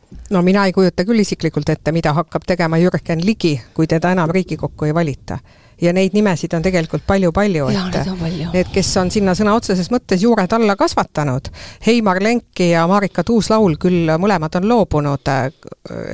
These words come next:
Speaker 1: Riigikogu liikmeks kandideerimast, aga nemad püsisid ju samamoodi ikkagi kakskümmend aastat Riigikogus. Ja, ja, ja see annab ka sellise, mm,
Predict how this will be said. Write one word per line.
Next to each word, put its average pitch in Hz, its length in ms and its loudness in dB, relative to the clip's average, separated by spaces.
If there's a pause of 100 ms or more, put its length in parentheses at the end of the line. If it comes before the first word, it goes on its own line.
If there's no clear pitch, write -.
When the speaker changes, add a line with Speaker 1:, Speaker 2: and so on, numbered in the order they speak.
Speaker 1:
Riigikogu 165 500 -4
liikmeks 160 320 -4
kandideerimast, 160 720 -2
aga 156 140 -2
nemad 196 340 2
püsisid 156 400 -2
ju 156 80 -2
samamoodi 160 680 0 (100)
ikkagi 143 420 -8 (320)
kakskümmend 170 640 0
aastat 175 480 -2
Riigikogus. 165 720 -2 (960)
Ja, 165 500 2
ja, 170 440 2
ja 180 260 2
see 202 160 2
annab 247 320 0
ka 165 80 0
sellise, 170 540 2 (500)
mm, 160 300 -8